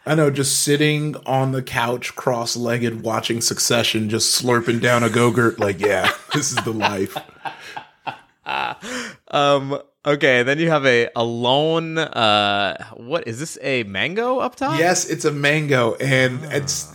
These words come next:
Speaker 1: it, I'm glad we captured <laughs> that. I'm actually glad because that is,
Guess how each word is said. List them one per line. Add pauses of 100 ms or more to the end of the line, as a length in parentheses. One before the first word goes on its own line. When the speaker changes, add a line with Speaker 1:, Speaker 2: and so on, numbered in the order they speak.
Speaker 1:
it,
I'm
glad
we
captured (200)
<laughs>
that. (520)
I'm
actually
glad
because
that
is,